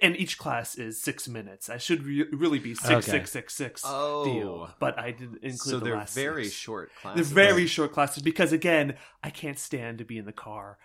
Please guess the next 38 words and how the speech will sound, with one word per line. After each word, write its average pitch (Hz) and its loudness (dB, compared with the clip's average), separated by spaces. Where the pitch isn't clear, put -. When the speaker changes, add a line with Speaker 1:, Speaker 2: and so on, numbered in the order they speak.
Speaker 1:
for 107 -14
longer 113 -6
than 104 -14
six - -12
minutes. 101 -10
So 117 -2
Speaker 2:
Right. 101 2
Speaker 3:
I 87 -4
Speaker 1:
all 151 6
these 143 6
Speaker 3:
see. - -10
Speaker 1:
cl-, - -6
all 139 2
these 131 -4
classes. 127 -6
Can 226 0
I, 277 -2
can 190 -6
I 202 -4
do, 160 -2
run 156 -4
an 147 -4
example 147 -8
here? 202 -10
Of 156 -4
Speaker 3:
Oh 190 2
my 214 4
Speaker 1:
of - 4
Speaker 3:
gosh, 156 2
Speaker 1:
one 160 4
of 160 6
Speaker 2:
please. - 4
Speaker 1:
you? 151 8
Speaker 2:
Yeah, 151 4
sure. - 0
Speaker 1:
Great. 120 0
So 139 -8
let's, 208 -6